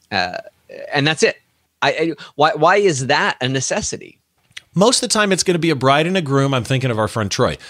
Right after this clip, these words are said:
Speaker 2: A bride and a groom in the distance, silhouetted on a hill with a tree on the opposite side. Is it gonna understand that? I don't know.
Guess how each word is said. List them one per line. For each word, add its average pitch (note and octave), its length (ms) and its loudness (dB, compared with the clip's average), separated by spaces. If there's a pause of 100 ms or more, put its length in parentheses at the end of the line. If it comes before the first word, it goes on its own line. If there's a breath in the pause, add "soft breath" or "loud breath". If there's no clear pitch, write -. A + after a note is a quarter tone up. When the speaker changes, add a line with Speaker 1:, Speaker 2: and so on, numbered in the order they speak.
(180 loud breath)
Speaker 2:
A A#2+ 60 -4
bride C#3 300 4
and G#3 140 2
a G3 40 2
groom C#3+ 360 2
in C#3 80 2
the F3 80 2
distance, C#3+ 500 0
silhouetted F3 640 2
on D#3+ 160 2
a D3+ 40 0
hill C#3 300 2
with C3+ 160 0
a A#2+ 60 -2
tree A3 340 0
on A2 140 2
the A#2 160 0
opposite B2 400 0
side. A#2 320 0
Is E2 100 -2
it G2 160 -8
gonna G2+ 220 -6
understand G#2+ 580 -4
that? C3+ 220 -2
I G2 120 0
don't G2 220 -2
know. A2+ 360 2